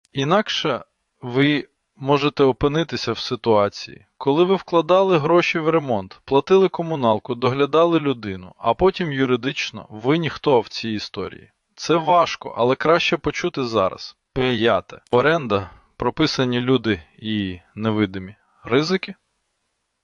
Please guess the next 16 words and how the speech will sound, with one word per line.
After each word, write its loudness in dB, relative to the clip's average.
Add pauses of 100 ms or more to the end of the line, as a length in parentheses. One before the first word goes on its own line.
(640)
У -2
дві -4
тисячі 0
двадцять 2
шість -2
році 0
все -2
більше -2
власників -2
здають -2
житло -8 (760)
або 4
дозволяють 4
комусь -6
пожити -4 (100)
тимчасово, 0